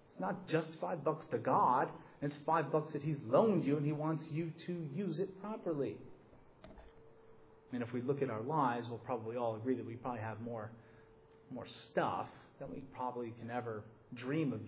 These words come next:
using in one, one year, much less a lifetime. Be sober.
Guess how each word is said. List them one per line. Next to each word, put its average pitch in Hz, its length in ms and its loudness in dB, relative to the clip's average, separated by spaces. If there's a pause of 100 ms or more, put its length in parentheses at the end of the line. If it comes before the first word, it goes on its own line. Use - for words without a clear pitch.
using 113 460 0
in 110 180 -6
one, 113 320 -4 (340)
one 113 340 -6
year, 156 440 6 (420)
much 123 220 -4
less 117 200 -2
a 110 40 -6
lifetime. 123 800 0 (2250)
Be 117 100 -6
sober. 131 520 6